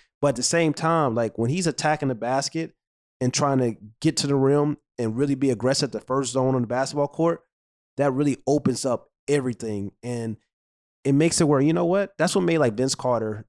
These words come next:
Tracy McGrady, and Kobe Bryant so special. Like, they can hit difficult shots, but you know what? They also can, like, attack the rim, and they also can get simple shots. Not everything gotta be a, a three dribble counter move,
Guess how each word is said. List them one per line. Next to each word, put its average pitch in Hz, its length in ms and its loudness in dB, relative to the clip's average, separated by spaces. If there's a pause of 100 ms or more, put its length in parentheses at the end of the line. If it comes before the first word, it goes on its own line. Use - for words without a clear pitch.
Tracy 127 300 -4
McGrady, 113 200 -2
and 107 100 -4
Kobe 107 220 -2
Bryant 107 340 -4
so 104 120 -4
special. 110 380 -6
Like, 101 220 -10 (220)
they 190 120 2
can 147 120 0
hit 127 200 0
difficult 131 340 -4
shots, - 600 -2 (420)
but 104 140 -6
you 120 60 0
know 117 140 2
what? 135 180 2
They 113 120 -2
also 131 360 -2
can, 117 200 -6
like, 101 260 -8 (360)
attack 135 380 -2
the 131 80 -2
rim, 113 420 -2 (420)
and 107 100 -6
they 110 80 -4
also 131 260 -4
can 104 240 -4 (720)
get 127 180 -6 (100)
simple 151 360 0
shots. - 460 -8
Not 165 180 2
everything 170 320 4
gotta 147 180 2
be 143 220 0
a, 107 160 -2 (380)
a 110 320 -2 (300)
three 165 180 -2
dribble 139 280 -2
counter 151 260 -2
move, 127 460 -4